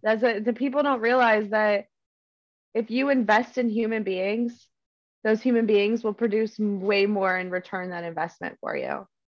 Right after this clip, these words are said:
We have to invest in empowering and uplifting one another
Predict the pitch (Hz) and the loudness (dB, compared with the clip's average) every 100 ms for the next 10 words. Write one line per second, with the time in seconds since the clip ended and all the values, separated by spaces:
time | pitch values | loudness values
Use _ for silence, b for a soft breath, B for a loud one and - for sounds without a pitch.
0 | _ _ 202 262 262 214 247 262 254 208 | _ _ 2 4 6 6 6 6 4 6
1 | 190 208 220 208 196 196 180 180 180 175 | 4 2 -2 -4 -4 -2 0 2 -2 -6
2 | 165 170 170 180 170 160 - - - - | -6 -4 -4 -4 -8 -8 -8 -8 -8 -10
3 | 190 | -10